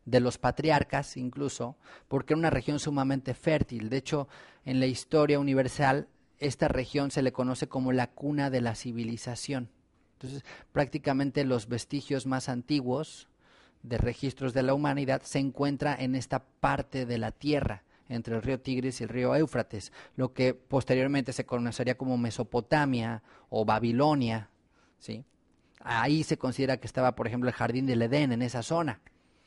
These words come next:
Ujú. Entonces, bueno, pues todo esto de cierta manera está enfocado, ¿no? Y relacionado con el contexto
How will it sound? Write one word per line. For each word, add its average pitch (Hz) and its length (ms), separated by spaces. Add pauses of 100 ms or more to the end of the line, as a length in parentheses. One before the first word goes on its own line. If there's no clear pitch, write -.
(140)
Ujú. 110 200
Entonces, 120 420
bueno, 175 200 (220)
pues - 120
todo 190 320
esto 175 180
de 170 100
cierta 175 280
manera 175 480
está 151 440 (640)
enfocado, 156 560
¿no? 165 100
Y 180 40
relacionado 151 920
con 135 280
el 127 160
contexto 135 800